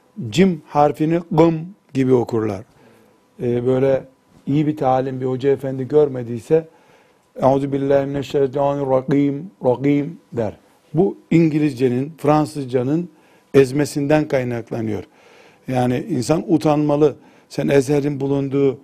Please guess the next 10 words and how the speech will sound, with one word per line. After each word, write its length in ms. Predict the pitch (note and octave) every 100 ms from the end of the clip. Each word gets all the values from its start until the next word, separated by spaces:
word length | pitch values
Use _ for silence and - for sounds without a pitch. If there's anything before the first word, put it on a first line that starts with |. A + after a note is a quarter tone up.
| _ _ _ _ C3
Ümmeti 300 | C#3 C3+ C#3+
Muhammed'in 480 | C#3 C#3 C#3 C3
ilim 280 | D#3 C#3 D3+
merkezinin 640 | C#3+ C3+ C3+ B2 C3+ C3
bulunduğu 380 | B2 C3+ C3 B2+
bir 60 | C3+
toprağın 600 | D3 C3+ C#3+ C3 B2+ A#2
beş 180 | C#3+ -
kilometre 480 | C#3+ C3 B2+ -
ötesinde 680 | D3 C#3 C3+ - A#2 B2 D#3+